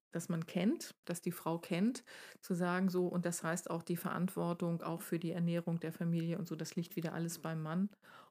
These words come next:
Und ich muss mich nicht selber darum kümmern, muss nicht selber sozusagen ins Berufsleben, äh, rausgehen.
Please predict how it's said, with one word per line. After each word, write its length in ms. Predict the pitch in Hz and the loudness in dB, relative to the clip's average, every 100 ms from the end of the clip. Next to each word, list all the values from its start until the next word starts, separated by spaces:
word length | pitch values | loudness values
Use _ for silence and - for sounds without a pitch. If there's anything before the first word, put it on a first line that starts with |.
| - | -4
Und 160 | 175 | -2
ich 120 | 180 | 4
muss 220 | 196 190 - | 6 6 4
mich 180 | 180 | 2
nicht 180 | 180 170 | 2 2
selber 540 | 160 170 185 160 160 160 - _ | 4 6 6 4 2 -2 -12 _
darum 220 | 160 165 | -2 -2
kümmern, 320 | - 175 165 | 2 2 4
muss 160 | 165 165 | 2 0
nicht 140 | 170 | -4
selber 380 | - 165 170 165 | 0 0 2 0
sozusagen 340 | 160 160 170 170 | -2 -6 -4 -4
ins 140 | 170 | -4
Berufsleben, 640 | - 165 - - 156 160 - - _ _ _ _ _ | -4 -4 -4 -4 -2 -4 -8 -18 _ _ _ _ _
äh, 60 | - | -6
rausgehen. 720 | 170 160 165 - - 165 156 | 2 4 4 2 -2 -2 -4